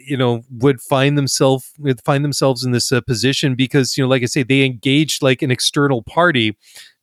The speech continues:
to, to, uh, basically ensure their compliance with it, and yet they've still run afoul. So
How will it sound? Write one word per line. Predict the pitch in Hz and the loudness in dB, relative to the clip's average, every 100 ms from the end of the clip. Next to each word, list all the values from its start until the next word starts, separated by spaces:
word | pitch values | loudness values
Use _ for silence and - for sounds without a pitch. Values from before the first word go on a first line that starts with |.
| - | -10
to, | - 151 131 | -2 2 2
to, | 127 135 110 120 | 0 -4 -4 -2
uh, | 135 | -2
basically | 113 135 139 143 - 135 127 131 | 0 0 0 -2 0 0 0 -2
ensure | 131 - - 151 156 | -4 -2 0 2 2
their | 135 | 2
compliance | - 117 151 131 123 113 | 0 -6 0 2 2 0
with | 107 120 151 | 0 0 2
it, | 131 120 | 2 2
and | 143 117 | 0 -2
yet | 120 127 - | 0 0 0
they've | 120 | -2
still | - 143 127 120 | 0 0 2 2
run | 120 123 | 2 0
afoul. | 107 127 127 160 110 | -2 0 0 0 -2
So | - 117 107 | 0 2 0